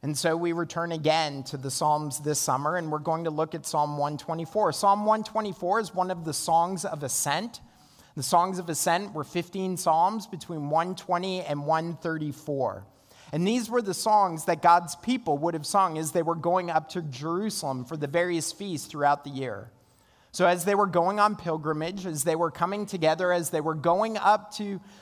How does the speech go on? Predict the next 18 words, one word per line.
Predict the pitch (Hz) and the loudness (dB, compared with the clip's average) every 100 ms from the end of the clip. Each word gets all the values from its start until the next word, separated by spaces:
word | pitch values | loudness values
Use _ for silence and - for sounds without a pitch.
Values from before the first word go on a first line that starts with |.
| - | 0
the | 165 | 0
holy | 131 185 202 196 | 2 0 0 0
city | - - 202 156 175 | 0 2 0 0 -4
to | - 170 | -6 0
go | 160 | 0
worship | 156 170 196 196 208 190 - | 2 2 0 0 -6 -4 -2
the | 160 | -2
Lord, | 156 196 160 139 170 - - - - | 0 2 2 2 -2 -6 -20 -20 -2
they | 170 180 | 2 4
would | 185 156 | 2 -2
play, | - 214 208 160 165 175 175 - | -2 4 4 4 0 -2 -4 -2
they | 156 | 0
would | 160 143 | 0 -4
listen | 151 214 - - 135 139 160 | -2 0 0 -2 -2 -4 -4
and | 143 147 143 | -4 -4 -2
sing | - 202 135 143 | -2 0 -2 -4
these | 143 143 139 | -4 -4 -2
songs. | 156 127 95 95 101 - | 0 0 0 -8 -16 -18